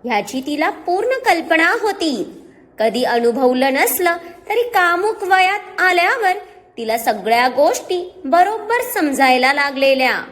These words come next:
पण ते अनुभवताना मन किती बेभान होतं, हे काल अनुभवलेलं तिने. आत्तापर्यंत जिथे तिथे पुरुषांना स्त्रियांवर फक्त माजोरेपणा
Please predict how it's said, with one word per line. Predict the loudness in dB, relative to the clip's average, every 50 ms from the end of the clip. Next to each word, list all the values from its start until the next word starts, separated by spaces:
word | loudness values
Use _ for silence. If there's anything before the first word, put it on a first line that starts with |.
| -18 -20 -20 _ _ _ _ _ _ -4
पण | -2 -2 -2
ते | 0 0 -2
अनुभवताना | 0 -2 -2 -2 -2 -2 0 0 0 0 0 0 0 0 2 2 2 0 -2 -2 -6 -10 -18 -20 -20 -14 -6 -4
मन | 0 0 2 2 0 0 -2 -2
किती | -4 -2 2 2 2 4 4
बेभान | 2 2 2 2 0 0 0 0 2 2 2
होतं, | 0 0 0 0 0 2 2 2 2 2 0 -6 -14 -18 -20 -12
हे | -6 -6 -6
काल | -4 0 0 2 4 4 2 0 -2 -4 -2
अनुभवलेलं | 0 0 2 2 2 2 2 2 4 4 4 4 4 0 -2
तिने. | -2 -4 -6 -2 0 0 2 2 0 -2 -6 -12 -16 -20 -20 -20 -20 -20 _ _ _ -8
आत्तापर्यंत | -8 -8 -10 -6 -2 0 0 2 2 0 -2 -2 0 0 -2 -2 0 0 0 0 0 -2 -10 -18 -20 -20 -14 -6
जिथे | -4 -4 -2 0 0 2 2
तिथे | 2 2 2 2 2 0 -2 -2
पुरुषांना | -2 -2 -2 -2 -2 -2 -2 0 0 0 0 2 0 0 0 -2 -4 -8 -12 -18 -16 -16
स्त्रियांवर | -14 -12 -8 -6 -2 0 2 2 2 2 0 0 -2 -2 -4 -2 -4
फक्त | -6 -6 -6 -8 -4 0 0
माजोरेपणा | 0 2 2 2 2 0 0 0 0 0 0 -2 -2 -4 -4 -2 0 0 0 0